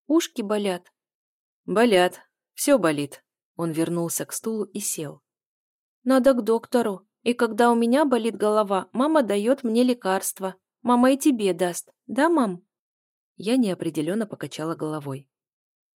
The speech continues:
«Ирис, а мультик закончился?» спросила я. «Кончился. Ты же сказала, что можно только один». «Да, только один». «А теперь я хочу кушать», произнесла дочь немного капризно. «Или спать»,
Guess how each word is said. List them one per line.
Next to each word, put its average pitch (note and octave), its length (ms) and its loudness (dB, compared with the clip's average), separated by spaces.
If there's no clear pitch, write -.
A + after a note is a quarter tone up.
«Ирис, A#3+ 440 0
а A#3 100 0
мультик A#3+ 400 2
закончился?» A3+ 760 -2
спросила G3 480 -6
я. D3+ 260 -10
«Кончился. B3 720 0
Ты C4+ 120 0
же B3 100 0
сказала, B3+ 500 2
что - 160 -4
можно A#3+ 360 2
только B3+ 360 2
один». G#3 440 -2
«Да, G#3 300 -2
только C4+ 360 2
один». G3 400 0
«А B3+ 100 -4
теперь C#4+ 360 4
я A#3 140 2
хочу A#3+ 320 -2
кушать», F#3+ 640 -6
произнесла F3+ 640 0
дочь A#3 260 -4
немного G#3 380 -4
капризно. D#3 640 -6
«Или C#4+ 220 2
спать», E3 440 -6